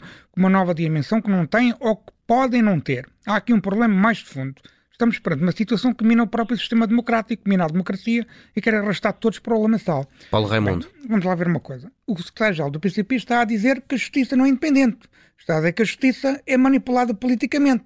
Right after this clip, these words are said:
Speaker 1: Bem, isto é uma acusação que é muito grave. Ainda por cima, vindo de um partido, o P C P, que tem fama de ser um partido muito institucional. Um partido que se distingue claramente dos,
Speaker 2: Uhum.
Speaker 1: dos extremismos ou os, os mediatismos do, do Bloco de Esquerda e que é um partido muito institucional.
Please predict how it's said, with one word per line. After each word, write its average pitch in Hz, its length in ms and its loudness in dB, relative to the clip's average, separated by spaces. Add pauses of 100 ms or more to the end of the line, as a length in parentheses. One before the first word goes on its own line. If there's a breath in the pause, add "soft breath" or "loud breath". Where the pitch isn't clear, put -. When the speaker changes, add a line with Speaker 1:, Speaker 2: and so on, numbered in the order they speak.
Speaker 1:
Bem, 117 100 -12
isto - 160 -10
é - 20 -2
uma 143 140 -2
acusação 220 480 -2 (260 soft breath)
que 254 60 0
é 254 40 4
muito 285 180 0
grave. 240 420 0
Ainda 180 140 0
por - 80 -14
cima, 170 180 0
vindo 185 160 2
de 220 80 0
um 214 60 2
partido, 220 520 0 (300 soft breath)
o 247 80 -6
P 220 140 0
C 202 160 -4
P, 269 160 -2
que - 100 -14
tem 185 140 0
fama 214 480 0 (160 soft breath)
de - 80 -20
ser 226 100 2
um 202 60 2
partido 202 340 0
muito 226 340 4
institucional. 226 600 -4 (420)
Um 226 120 0
partido 196 360 -2
que 247 140 -2
se - 180 -10
distingue - 420 -2
claramente 185 600 0
dos, 113 320 0
Speaker 2:
Uhum. 131 60 -4 (260 loud breath)
Speaker 1:
dos 160 120 -2
extremismos 170 680 0
ou 131 240 -2 (240 loud breath)
os, 156 220 -4
os 160 180 -4
mediatismos 170 800 0
do, 139 180 -4
do 151 140 -4
Bloco 143 240 -2
de - 60 -14
Esquerda 226 260 -2
e 247 40 -4
que - 60 -8
é 269 40 0
um 240 100 2
partido 226 360 0
muito 247 280 4
institucional. 240 480 -2